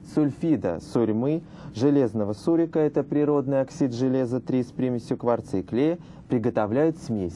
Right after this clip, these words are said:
которую мы здесь сейчас и видим. Они на-, эта смесь наносится на боковую поверхность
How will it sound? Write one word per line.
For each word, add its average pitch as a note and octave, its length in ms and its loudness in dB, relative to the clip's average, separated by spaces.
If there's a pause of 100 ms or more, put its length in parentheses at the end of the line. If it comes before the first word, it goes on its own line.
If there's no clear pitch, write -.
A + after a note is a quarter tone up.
которую F3 460 2
мы B2 140 0
здесь C3+ 240 -4
сейчас C3 420 -2
и D3 60 0
видим. G#2 360 -2
Они A#2 200 0
на-, B2+ 200 -2
эта B2+ 220 -2
смесь G#2+ 460 -4 (300)
наносится D#3 580 0
на A#2+ 120 0
боковую A2+ 560 2
поверхность C3+ 720 -2